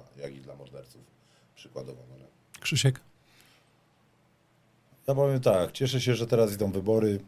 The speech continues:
Speaker 3: więc zainteresowały się tym odpowiedni ludzie, za-, zainteresowali się tym i premier Morawiecki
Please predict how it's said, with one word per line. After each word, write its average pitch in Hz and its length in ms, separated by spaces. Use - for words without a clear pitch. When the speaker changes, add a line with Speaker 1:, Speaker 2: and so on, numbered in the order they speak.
Speaker 3:
więc 95 200
zainteresowały 90 680
się - 100
tym 85 200
odpowiedni 85 560
ludzie, 95 520
za-, 87 260
zainteresowali 85 800
się 85 200
tym 85 420
i 90 400
premier 101 260
Morawiecki 113 760